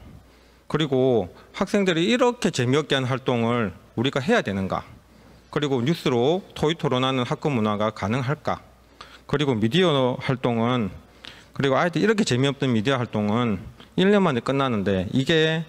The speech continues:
가능-, 이거를 헤쳐갈 수 있는 방법은 무엇일까?라는 것이 우리의 공동체 질문으로 시작하게 되었습니다. 그래서 이천십팔 년에 시작하게 되었습니다.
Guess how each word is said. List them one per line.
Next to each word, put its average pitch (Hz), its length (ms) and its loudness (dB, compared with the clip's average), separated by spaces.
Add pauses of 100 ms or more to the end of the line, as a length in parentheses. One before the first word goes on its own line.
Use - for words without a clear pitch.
(1200)
가능-, 160 500 -2 (100)
이거를 165 480 2
헤쳐갈 185 640 2
수 - 100 -6
있는 139 120 0
방법은 131 280 0
무엇일까?라는 117 1080 -2
것이 120 180 -2
우리의 107 360 0
공동체 127 420 -2
질문으로 131 460 0
시작하게 110 340 -2
되었습니다. 92 580 -4 (1300)
그래서 185 300 4
이천십팔 190 640 2
년에 147 420 2 (140)
시작하게 156 420 2
되었습니다. 98 560 2